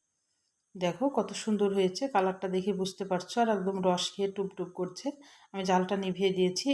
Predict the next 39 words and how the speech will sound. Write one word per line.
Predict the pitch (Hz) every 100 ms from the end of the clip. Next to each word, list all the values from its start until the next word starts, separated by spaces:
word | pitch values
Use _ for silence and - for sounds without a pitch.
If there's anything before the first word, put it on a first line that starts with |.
| 196
এবার | 196 185 185
এক | 180
ঘন্টা | 170 190 185
আমি | 226 202
রেস্টে | 185 185 190
রেখে | 165 160
দেব। | 156 156 156 _ _ _ _ _ _ _ _ _ _ _ _ - -
এক | 220 226
ঘন্টা | 233 240
পর | 240 208 226
আমি | 233
টিস্যু | 220 254 233 240
পেপারের | 240 233 214 202
উপরে | 185 208
মিষ্টিগুলা | 214 196 208 185 208
তুলে | 208 208 190
নিয়েছি, | 165 151 - - - _ _ _ _ _ _
কারণ | 208 196 269 359 - -
ক্ষীরমোহন | - 214 208 202 202
বা | 202
মোহনভোগ | 208 190 196 190 196 185
মিষ্টিটা | 180 - 185 196 233
তৈরি | 226 185
করতে | 180 175 -
হবে, | 180 175 214
এই |
কারণে | 214 190 202
গায়ের | 196 175 180 -
এক্সট্রা | 180 180 - 220
রসটা | 175 165 - 269 - - - _
যেন | 180 175 269
চুষে | 269 233 185
নেয়। | 151 143 - _ _ _ _ _ _ -
আর | 190 196
এখানে | 202 208 226
যে | 185 214
শিরাটা | 208 214 196 190 208
আমার | 202 190
বেঁচেছে, | 180 - 185 220